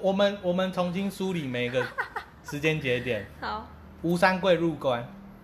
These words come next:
Speaker 2: 嘿。
Speaker 1: 明朝灭亡了吗？
Speaker 2: 还没啊。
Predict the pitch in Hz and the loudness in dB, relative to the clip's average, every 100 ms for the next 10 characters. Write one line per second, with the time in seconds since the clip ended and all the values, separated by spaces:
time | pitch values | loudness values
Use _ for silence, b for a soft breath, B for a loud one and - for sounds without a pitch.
0 | - - - 196 - - - - 151 160 | -18 -16 -12 -12 -12 -16 -12 -6 -2 0
1 | 143 170 160 120 110 110 113 127 - - | 0 2 0 0 -2 -6 -6 -8 -12 -16
2 | - - - - - 190 220 202 165 170 | -16 -14 -12 -12 -8 -6 -6 -8 -10 -12